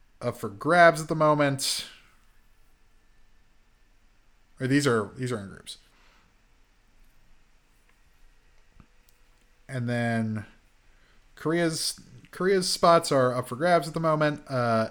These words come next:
L G D from China also made it in. Mad Lions from Europe, they're in play-in. Uh, T S M and Liquid,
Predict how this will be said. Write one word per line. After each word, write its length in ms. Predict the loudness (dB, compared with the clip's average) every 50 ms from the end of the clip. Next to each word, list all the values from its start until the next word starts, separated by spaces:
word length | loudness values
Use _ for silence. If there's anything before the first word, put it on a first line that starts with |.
| -6 -4
L 160 | 0 0 0
G 180 | 0 0 -2 0
D 380 | 0 2 2 2 2 2 0
from 220 | 0 -2 -6 -6 -4
China 260 | -2 -2 0 0 -2
also 220 | -2 -2 -2 -2
made 160 | -2 -2 -2
it 100 | 0 0
in. 300 | 0 2 2 0 0 0
Mad 240 | 2 4 4 4 4
Lions 260 | 2 2 2 0 -2
from 160 | -4 -6 -4 0
Europe, 260 | 2 2 2 2 2
they're 240 | 2 2 4 2 2
in 200 | 0 -2 -6 -8
play-in. 640 | -6 -4 -2 0 0 0 0 -2 -4 -6 -6 -10 -12 -20 -20 -20 -20 -20 -20 _ _ _ _ _ _ _ _ -20 _ -8 -4
Uh, 200 | -2 -2 -2 -2
T 160 | -4 -2 -2
S 120 | -2 -2
M 80 | -2 -4
and 120 | -4 -4
Liquid, 520 | -4 -4 -2 0 0 2 0 0 -2 -6